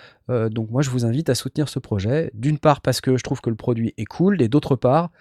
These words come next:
parce que, euh, je pense que les valeurs, euh,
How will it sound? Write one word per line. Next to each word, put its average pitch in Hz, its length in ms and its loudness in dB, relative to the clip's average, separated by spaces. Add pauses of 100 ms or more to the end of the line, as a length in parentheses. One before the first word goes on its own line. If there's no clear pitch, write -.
(500)
parce - 240 -4
que, 156 460 4
euh, 110 100 -4
je 107 140 -4
pense 127 260 -4
que - 140 -4
les 110 160 0
valeurs, 135 540 4 (380)
euh, 107 220 -4